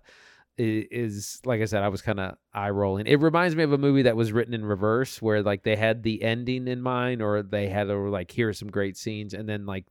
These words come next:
when they had to write the filler to connect it all together, that's what's kind of weak.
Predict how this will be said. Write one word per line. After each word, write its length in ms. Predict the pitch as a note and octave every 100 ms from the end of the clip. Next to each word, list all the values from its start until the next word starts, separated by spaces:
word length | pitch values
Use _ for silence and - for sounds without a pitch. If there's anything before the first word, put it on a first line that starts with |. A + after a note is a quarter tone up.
| -
when 160 | B2
they 100 | A#2
had 200 | G#2+ A#2
to 60 | G#2
write 360 | F2+ A#2+ A2+
the 60 | G#2
filler 440 | - F3 D#3 B2+
to 120 | A#2 G#2 G#2 -
connect 280 | C3 A#2+ A2+
it 40 |
all 100 | G#2
together, 320 | G2+ A#2 A#2
that's 220 | G#2+ G#2 -
what's 120 | E2
kind 200 | F#2 F2
of 100 | D#2+
weak. 300 | C#2 A#1+